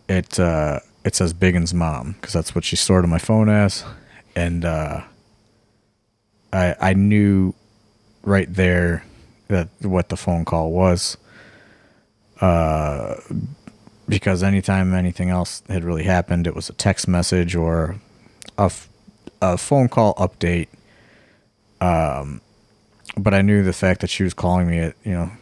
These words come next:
six something in the morning. Uh, I,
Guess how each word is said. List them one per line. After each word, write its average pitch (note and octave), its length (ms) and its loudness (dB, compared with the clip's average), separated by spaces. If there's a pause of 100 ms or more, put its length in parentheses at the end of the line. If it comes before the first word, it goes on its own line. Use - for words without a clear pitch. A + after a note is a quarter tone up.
six - 360 -4
something F#2 360 0
in F2+ 100 2
the F2+ 60 0
morning. G2+ 460 2 (1000)
Uh, C#2+ 340 -4 (100)
I, F2 120 -2